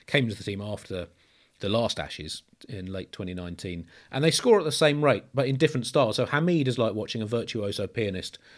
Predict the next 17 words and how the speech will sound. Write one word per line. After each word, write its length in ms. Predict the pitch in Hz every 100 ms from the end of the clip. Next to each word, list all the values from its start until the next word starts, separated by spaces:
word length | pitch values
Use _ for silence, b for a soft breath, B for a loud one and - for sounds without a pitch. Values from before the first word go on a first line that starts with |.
| B B _
playing 220 | 120 98
a 40 | 87
Schubert 520 | - 104 90 90 -
piano 280 | 113 101 87
sonata, 520 | 92 82 78 - 80 _ _
and, 480 | 98 98 98 98 190 -
uh, 400 | 101 98 95 98
<laughs> 40 |
watching 260 | 98 - 107
Sibley 320 | - 120 98
is 100 | 92
like 140 | 95
watching 260 | 92 - 95
Freddy 300 | - 101 92
Krueger 360 | - 101 87
playing 280 | 85 95 92
a 80 | 85